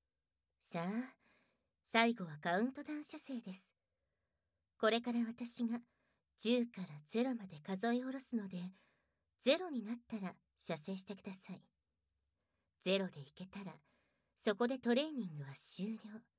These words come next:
気持ちよく終わることができます。ええ、射精できたら終わりです。ただし、ゼロで射精できなければ、トレーニングは失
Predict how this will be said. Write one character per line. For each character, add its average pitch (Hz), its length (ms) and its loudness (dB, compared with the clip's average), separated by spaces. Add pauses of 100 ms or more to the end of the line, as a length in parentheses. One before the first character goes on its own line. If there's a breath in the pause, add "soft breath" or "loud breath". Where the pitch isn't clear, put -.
(800)
気 254 120 4
持 294 120 2
ち - 160 -10
よ 330 80 -10
く - 120 -2
終 175 100 6
わ 202 100 4
る 269 100 -4
こ 302 120 -12
と 320 120 -8
が 240 80 -8
で 190 120 -10
き 190 140 -8
ま 170 100 -12
す。 - 160 -18 (2250)
え 214 140 0
え、 196 140 -6 (640)
射 233 180 4
精 302 280 -4
で 320 120 -12
き - 80 -16
た 196 140 -8
ら 143 160 -2
終 - 20 0
わ 156 120 0
り 202 100 -4
で 190 120 -14
す。 - 140 -20 (920)
た 226 140 0
だ 233 100 -4
し、 - 340 -12 (680 soft breath)
ゼ 240 180 6
ロ 294 120 -2
で 220 120 -4
射 196 180 -8
精 262 300 -2
で 254 120 4
き 277 120 -8
な 285 100 -8
け 214 140 -12
れ 202 100 -6
ば、 160 160 -8 (540)
ト 196 120 4
レ 214 100 8
ー 233 100 6
ニ 185 140 -6
ン 147 80 -6
グ 139 80 -8
は 135 80 -12
失 - 180 -16